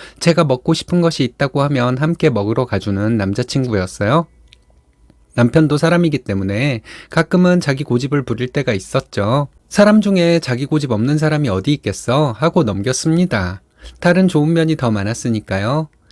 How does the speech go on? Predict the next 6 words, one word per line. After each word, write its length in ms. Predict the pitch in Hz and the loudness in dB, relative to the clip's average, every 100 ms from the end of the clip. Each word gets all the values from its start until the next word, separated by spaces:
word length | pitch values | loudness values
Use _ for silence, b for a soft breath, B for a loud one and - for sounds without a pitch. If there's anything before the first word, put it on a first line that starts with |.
| _ | _
근데 460 | - 104 107 113 113 | 0 2 2 0 0
남편이 400 | 101 101 117 117 | -2 -2 0 2
한 200 | 151 175 | 2 2
번 340 | 170 151 151 | 2 2 0
고집을 420 | 143 107 110 117 | 0 -2 -2 -4
부리면 460 | - - 98 156 131 | -2 -2 0 0 -2